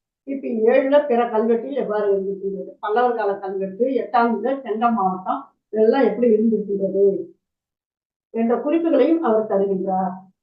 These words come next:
அடுத்ததாக தமிழில் எழுத்து, அது எப்படி கீழ் கவித்த, அதாவது தலைகா கவித்தம் இல்லையா, அது போன்றதின் மேற்கோடு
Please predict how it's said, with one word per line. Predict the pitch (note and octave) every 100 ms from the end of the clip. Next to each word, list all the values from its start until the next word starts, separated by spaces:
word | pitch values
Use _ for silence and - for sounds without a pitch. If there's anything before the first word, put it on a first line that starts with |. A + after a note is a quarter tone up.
| _ _ _ _ _
அடுத்ததாக | B3 C#4 C#4+ G#3+ D4 D#4
தமிழில் | B3 C#4 C#4+ D4+ E4 E4 A3+
எழுத்து, | G3+ G3+ G3+ G3+ E3 - - _ _
அது | A#3+ B3+
எப்படி | A#3+ C#4+ -
கீழ் | D4 D4+ C#4
கவித்த, | A3+ A3+ A3 A#3 - - _ _ -
அதாவது | B3 B3+ D4+ E4
தலைகா | A3+ B3 A#3+ B3+ B3
கவித்தம் | A#3 A#3+ A3
இல்லையா, | A3+ B3+ - G#3
அது | A#3 C#4+
போன்றதின் | C4+ C4 A#3+ A#3 E4 E4 A3
மேற்கோடு | A#3 - G#3 F#3 G3